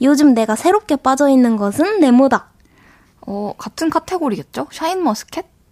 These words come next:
Speaker 1: 오, 마지막 질문입니다. 고양이 두 마리를 키웠던 집사 스텔라. 어느 날 고양이들이 말을 한다면 나에게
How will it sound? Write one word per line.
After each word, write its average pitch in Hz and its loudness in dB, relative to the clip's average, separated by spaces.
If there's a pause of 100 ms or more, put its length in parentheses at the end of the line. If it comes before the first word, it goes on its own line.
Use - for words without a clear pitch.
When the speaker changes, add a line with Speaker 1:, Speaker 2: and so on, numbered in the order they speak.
(220)
Speaker 1:
오, 269 -4 (400)
마지막 269 2
질문입니다. 254 4 (300)
고양이 311 4
두 254 0
마리를 247 4
키웠던 254 0
집사 214 -4
스텔라. 220 -2 (200)
어느 233 2
날 226 2
고양이들이 233 2
말을 196 -2
한다면 214 0
나에게 196 0